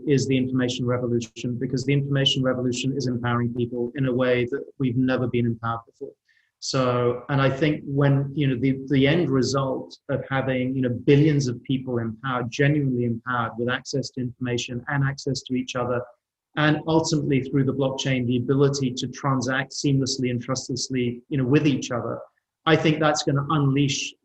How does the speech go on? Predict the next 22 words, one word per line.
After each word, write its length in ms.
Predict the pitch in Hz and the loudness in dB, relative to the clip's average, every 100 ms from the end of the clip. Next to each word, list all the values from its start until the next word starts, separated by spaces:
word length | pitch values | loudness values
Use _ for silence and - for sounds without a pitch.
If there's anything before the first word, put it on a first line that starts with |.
| _ | _
human 300 | 147 139 117 | 2 2 0
potential 540 | 135 131 135 - 131 | -4 -4 -4 -4 -6
in 100 | 123 | -2
a 60 | 120 | 0
way 180 | 123 123 | 0 0
that 160 | - | 0
we've 160 | 135 123 | -2 0
never 320 | 127 127 123 | 0 0 0
been 180 | 120 117 | 0 -2
able 240 | 113 117 | -2 -4
to 120 | 110 123 | -4 -6
achieve. 400 | 120 135 117 123 | -4 -4 -4 -4
It's 160 | 127 | -6
kind 220 | - 139 | -4 -2
of 80 | 123 117 | -2 -2
Adam 240 | 139 135 | -2 0
Smith 300 | 123 143 127 123 | -2 -2 -2 -2
and 100 | 120 | -2
the 60 | |
Wealth 280 | 120 123 123 | -2 -2 -4
of 120 | 120 | -4
Nation 420 | 123 120 - 123 | -4 -4 -4 -8